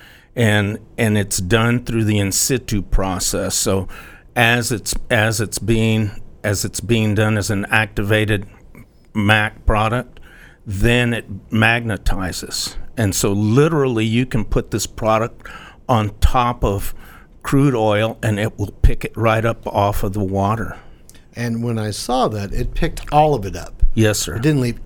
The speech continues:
Speaker 2: any of it away.
Speaker 1: There's n-, virtually no residual on, on the, on the water.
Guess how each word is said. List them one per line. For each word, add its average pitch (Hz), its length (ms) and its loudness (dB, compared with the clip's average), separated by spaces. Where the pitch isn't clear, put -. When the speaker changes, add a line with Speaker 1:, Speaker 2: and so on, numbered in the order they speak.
Speaker 2:
any 196 300 6
of 160 100 0
it 131 100 0
away. 107 300 -2
Speaker 1:
There's 110 320 2
n-, 120 240 2
virtually 127 540 2
no 120 320 2
residual 107 1160 0
on, 104 520 2
on 107 240 0
the, 98 80 -2
on 110 220 2
the 104 60 0
water. 101 520 0